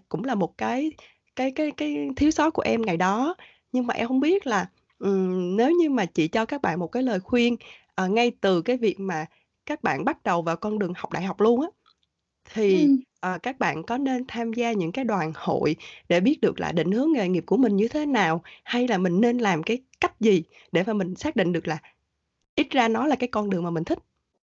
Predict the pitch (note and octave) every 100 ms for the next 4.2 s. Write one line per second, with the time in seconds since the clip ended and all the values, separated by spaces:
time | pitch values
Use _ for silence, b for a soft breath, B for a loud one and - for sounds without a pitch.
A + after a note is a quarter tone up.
0 | _ _ _ F#4+ G4+ D4+ G#3 - A3+ A3
1 | G#3+ G#3 G#3+ G#3+ F#3+ _ _ _ _ -
2 | F#4+ E4 B3 G#3 - C4 C4 F4 C#4 -
3 | F3 G3 - _ _ _ - B3 G#3+ A#3
4 | B3+